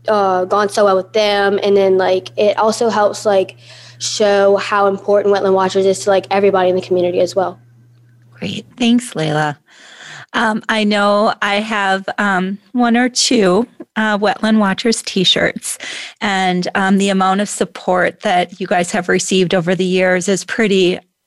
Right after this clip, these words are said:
Speaker 2: um, remarkable, and from support from all different types of organizations, corporations. So, um, it is completely possible to, uh, to take something small and make it huge for your community and get that community support. So,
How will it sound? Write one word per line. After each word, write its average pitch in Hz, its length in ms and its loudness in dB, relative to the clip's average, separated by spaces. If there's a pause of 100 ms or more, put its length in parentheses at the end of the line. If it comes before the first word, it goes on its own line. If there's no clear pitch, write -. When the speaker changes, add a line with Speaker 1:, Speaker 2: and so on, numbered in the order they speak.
Speaker 2:
um, 175 280 0
remarkable, 180 880 0 (440)
and 180 340 -2
from 185 280 0
support - 520 -2 (100)
from 196 280 -2
all 208 180 2
different 190 380 -4
types 180 300 -2
of 185 120 -2
organizations, 185 840 0
corporations. 175 1080 0
So, 185 420 0 (440)
um, 185 240 0
it - 200 -2
is 185 300 0
completely 185 520 0
possible 180 680 -2
to, 190 440 2
uh, 185 420 0
to - 140 0
take 208 240 -2
something 190 360 0
small 185 600 0
and 185 180 2
make 180 240 0
it 185 140 -2
huge 190 400 0
for 190 120 -2
your 170 180 0
community 180 600 2
and 175 160 2
get 175 220 -2
that 175 180 -4
community 175 520 0
support. 180 680 -4
So, 185 360 -2